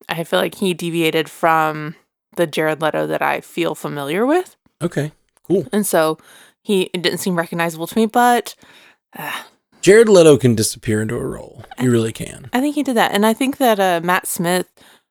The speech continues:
Speaker 1: um, I think Matt Smith kinda played what Matt Smith does.
Speaker 2: Mm-hmm, I agree.
Speaker 1: But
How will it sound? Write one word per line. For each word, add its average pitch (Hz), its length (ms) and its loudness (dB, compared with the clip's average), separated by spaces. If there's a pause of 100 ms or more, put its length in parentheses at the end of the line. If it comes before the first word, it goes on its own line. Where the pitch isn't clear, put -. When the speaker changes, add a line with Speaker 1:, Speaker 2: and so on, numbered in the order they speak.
(140)
Speaker 1:
um, 185 440 -2 (640)
I 208 80 0
think 247 140 4
Matt 185 180 0
Smith 175 280 -4 (340)
kinda 190 200 0
played 170 320 0
what - 180 0
Matt 165 300 -8
Smith 196 320 -4 (360)
does. 202 640 0
Speaker 2:
Mm-hmm, 123 560 0
I 123 40 -2
agree. 110 260 -2
Speaker 1:
But 202 380 4